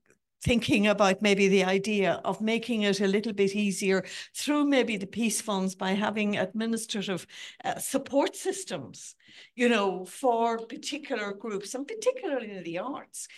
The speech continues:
And we have seen, um, uh, certainly in, in, uh, the, there were about nine months ago, a wonderful, um, uh, concert in the concert hall, uh, from, uh, North Donegal and, and Derry. And I mean, the,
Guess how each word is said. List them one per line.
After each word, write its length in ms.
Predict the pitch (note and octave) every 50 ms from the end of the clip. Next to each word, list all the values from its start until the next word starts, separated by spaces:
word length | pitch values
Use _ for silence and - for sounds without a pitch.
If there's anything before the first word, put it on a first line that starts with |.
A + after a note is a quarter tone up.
| - - - - - -
And 180 | D4+ E4 E4+
we 180 | E4 G4 G4 G4 G4
have 180 | F4 F4+ D#4+
seen, 640 | - - - D#4+ D#4+ E4+ F4 E4 C#4+ B3 G#3 F#3 - - - - - - -
um, 500 | - G#3 G#3 G#3 G#3 G#3 G#3 G#3 G3+ - - -
uh, 240 | G3 G3 G3 F#3 F#3+
certainly 640 | - - A#3 G#3+ A3 A3 - A3+ F#3+ G#3 G#3 G3+
in, 140 | G3 F#3+ G3+
in, 340 | - - G3+ G3 F#3+ F#3+ F3+
uh, 300 | - - F#3+ F#3 F3+ F3 F3+ - -
the, 400 | G3 F#3+ F3+ F#3 - - - - - _ _ _ _ _ _ _ _ _ _ _ _ - -
there 180 | G3 G3 G#3 G3
were 80 | F3+
about 320 | F3 - F#3+ F3+ F3+ - G3
nine 280 | G3 F#3+ G3 G3+ G3+
months 280 | F#3+ G3+ G#3+ G#3+ - -
ago, 180 | - F#3+ F3
a 60 | F3 F3+
wonderful, 560 | F3+ G3+ G#3 G#3+ G#3 F#3+ - F#3+ F3 E3+ - - - - - - - - -
um, 400 | - C#3+ F3+ F3 F3 F3 E3+ D3 A2
uh, 440 | - - - - F3+ B2+ G2+ A2 - -
concert 460 | - - A3 G#3+ G#3+ - - G#3+ F3+ G#3
in 120 | F#3+ F3+
the 80 | E3+ -
concert 460 | - A#3 A3+ A3 G#3+ - A#3+ G3 -
hall, 380 | G#3 G3 E3+ D3+ D3+ D3+ F3+ - - - - - _
uh, 200 | - F#3 F3 -
from, 600 | F3+ - - A3+ G#3 F#3 F#3 F#3 F#3 F#3 F#3 E3+ - - -
uh, 380 | F#3+ F#3 F#3 F3+ F3 F3 E3+ E3+
North 320 | F#3+ G#3 G3+ G3+ G3+ G3+ -
Donegal 580 | A#3+ G3+ G3 F#3 E3+ G3 F#3+ F#3 F#3 F3+ E3+
and, 200 | E3 E3+ F3 F3
and 320 | - F3+ F3+ F#3 F#3 E3 -
Derry. 420 | - G3 F3+ G3 G3 F#3+ F3 -
And 460 | - - F3 F3 F3+ F#3 F#3 F#3 -
I 100 | - - G#3+
mean, 260 | G#3 G3+ F#3 F#3 F3
the, 140 | F3+ F3